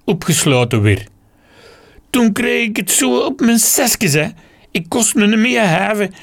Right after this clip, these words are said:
en ik sprong recht van mijn stoel en ik riep keihard:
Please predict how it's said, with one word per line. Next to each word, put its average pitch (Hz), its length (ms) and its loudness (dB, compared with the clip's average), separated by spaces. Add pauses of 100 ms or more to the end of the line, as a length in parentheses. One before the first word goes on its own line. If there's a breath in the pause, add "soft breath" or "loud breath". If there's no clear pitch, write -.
(120)
en 196 140 0
ik 202 120 -2
sprong 190 380 0
recht 220 280 -2
van 214 140 0
mijn 185 200 2
stoel 233 420 0 (200 loud breath)
en 180 160 0
ik 170 140 -2
riep 196 300 0 (120)
keihard: 233 680 -2